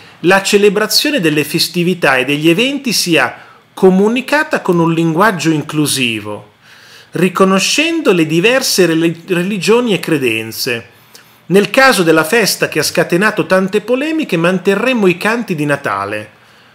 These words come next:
manterremo l'albero e il mercatino di Natale",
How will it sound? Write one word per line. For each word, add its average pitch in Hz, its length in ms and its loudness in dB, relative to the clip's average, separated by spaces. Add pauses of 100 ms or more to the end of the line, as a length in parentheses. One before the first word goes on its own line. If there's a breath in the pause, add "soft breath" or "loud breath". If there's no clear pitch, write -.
(100)
manterremo 196 760 2
l'albero 131 600 2
e 196 60 0
il 214 120 -2
mercatino 240 560 -2
di 160 100 -2
Natale", 110 680 -4